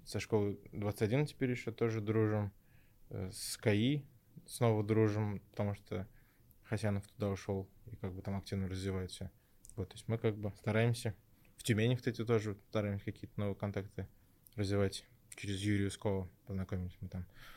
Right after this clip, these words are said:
Вот, короче, без образования и без, э, постоянной какой-то подготовки кадров, естественно.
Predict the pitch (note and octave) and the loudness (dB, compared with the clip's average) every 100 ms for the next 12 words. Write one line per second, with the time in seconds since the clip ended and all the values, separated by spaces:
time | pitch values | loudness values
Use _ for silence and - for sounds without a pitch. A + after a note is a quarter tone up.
0 | - - A#2 - A#2+ D3 D#3 C3 - - | -4 6 6 8 8 10 10 8 6 -16
1 | - A#2 B2+ A#2+ A#2+ B2 D#3+ D#3+ C3 A#2 | 2 6 8 8 10 12 12 10 6 4
2 | G#2+ A#2 G#2+ G#2 A2 G#2+ G2+ G2+ - - | 6 4 4 4 6 6 4 0 -2 -12
3 | - - A#2+ A2+ A2+ G#2+ G2 G#2+ G#2 - | -16 0 4 6 6 4 2 0 -2 -4
4 | - G#2 G#2+ B2+ - - B2+ D3+ - G2 | -6 2 6 6 4 4 4 4 2 2
5 | A#2+ A2 G2+ F2+ | 2 2 -2 -6